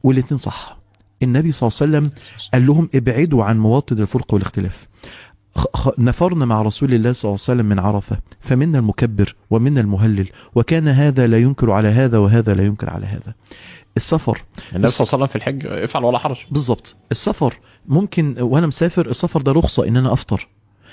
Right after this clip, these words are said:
Speaker 1: أنس بيقول: "سافرنا مع النبي صلى الله عليه وسلم، فمنا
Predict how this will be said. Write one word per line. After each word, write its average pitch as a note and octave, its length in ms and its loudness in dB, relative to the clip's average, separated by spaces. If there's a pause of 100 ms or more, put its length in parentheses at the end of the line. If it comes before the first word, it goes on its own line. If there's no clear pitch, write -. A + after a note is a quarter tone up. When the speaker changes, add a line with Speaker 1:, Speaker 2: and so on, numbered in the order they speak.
(380)
Speaker 1:
أنس E3 260 2
بيقول: B2+ 360 2
"سافرنا D3+ 500 -4
مع A2 160 -6
النبي A2 360 -6
صلى G#2 280 -12
الله G2 320 -6
عليه G#2+ 200 -8
وسلم، - 440 -14 (440)
فمنا D3 580 2